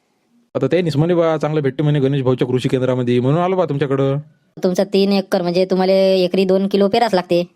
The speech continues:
Speaker 2: तुम्हाला लागते सहा किलो आणि यायला लागते तीन किलो. बरं, म्हणजे तीन, सहा, नऊ, नऊ किलो लागते म्हणा. नऊ किलो तीळ लागते आपल्याला. तर पहा मग कोणतं चांगलं आहे, तर तुमच्यापाशी तीन व्हरायटी आहे म्हणतात, त्याच्यापेक्षा चांगली कोणती आहे म्हणायची एकदम म्हणजे सुपर?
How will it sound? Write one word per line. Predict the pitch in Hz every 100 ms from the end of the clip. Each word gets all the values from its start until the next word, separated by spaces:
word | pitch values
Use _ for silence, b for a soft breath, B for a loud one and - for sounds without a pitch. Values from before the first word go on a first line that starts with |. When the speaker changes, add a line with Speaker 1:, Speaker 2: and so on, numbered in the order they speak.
| _ _ _ -
Speaker 2:
तुम्हाला | 180 180
लागते | 185 185 185
सहा | 190 185
किलो | 190 190
आणि | 190
यायला | 185 185
लागते | 190 - 185
तीन | 190 180
किलो. | 165 151
बरं, | 156 151 147
म्हणजे | 156 160
तीन, | 170 175 175 175 175
सहा, | 170 165 160 143 -
नऊ, | 160 151
नऊ | 160 196
किलो | 190
लागते | 202 196
म्हणा. | 160 143 151 - _ _ _ -
नऊ | - 233 233
किलो | 233
तीळ | 226 233
लागते | 247 240
आपल्याला. | 190 180 180 - _ _ _
तर | 208
पहा | 254
मग | 277 254
कोणतं | 233 226 220
चांगलं | 214 214
आहे, | 208
तर | 208
तुमच्यापाशी | 196 202 202 208
तीन | 220
व्हरायटी | 214 208 208
आहे | 208
म्हणतात, | 214 220
त्याच्यापेक्षा | 196 190 202 214
चांगली | 208 208 240
कोणती | 247 233
आहे | 254
म्हणायची | 254 254 262 285
एकदम | 180 180 220
म्हणजे | 220 208
सुपर? | 208 190